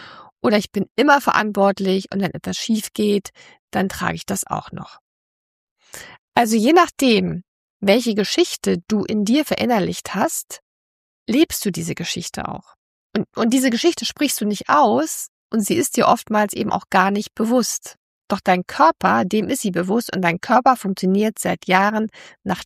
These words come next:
dieser inneren Erzählung und genau deshalb steuert der Körper dich so, dass sich diese Geschichte immer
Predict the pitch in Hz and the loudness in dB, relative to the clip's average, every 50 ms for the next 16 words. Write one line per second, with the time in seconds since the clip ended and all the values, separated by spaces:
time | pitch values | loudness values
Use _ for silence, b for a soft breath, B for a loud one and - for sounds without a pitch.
0 | _ - 226 226 233 226 220 214 - - 214 208 202 190 180 165 - - - - | _ 0 2 2 4 4 4 2 2 2 0 0 0 0 -2 -4 -4 -4 -6 -6
1 | - - 214 220 220 220 214 220 220 - B B B B B B B B B B | -4 -2 0 0 2 2 0 0 -2 -4 B B B B B B B B B B
2 | _ - 240 240 202 226 190 180 180 175 - - 185 190 - 240 - 139 - - | _ -2 0 2 2 4 4 4 4 2 2 2 0 2 4 4 4 4 2 -2
3 | - - - - 202 196 208 208 - 185 180 - - 202 190 - 208 185 - 180 | -8 -4 2 4 6 6 6 4 2 -2 -2 -2 -2 -2 -2 0 -2 -2 -2 -4
4 | - - - - 170 190 226 262 - - _ _ _ _ _ _ _ - 226 220 | -4 -4 -4 -2 0 0 2 0 0 -4 _ _ _ _ _ _ _ 0 0 2
5 | - 233 - - 208 190 208 202 - 208 - - 220 - - - - - - _ | 0 0 0 0 0 2 2 0 0 0 0 0 -2 -2 0 0 0 0 0 _
6 | - 226 196 190 196 202 220 | 0 2 2 4 2 0 0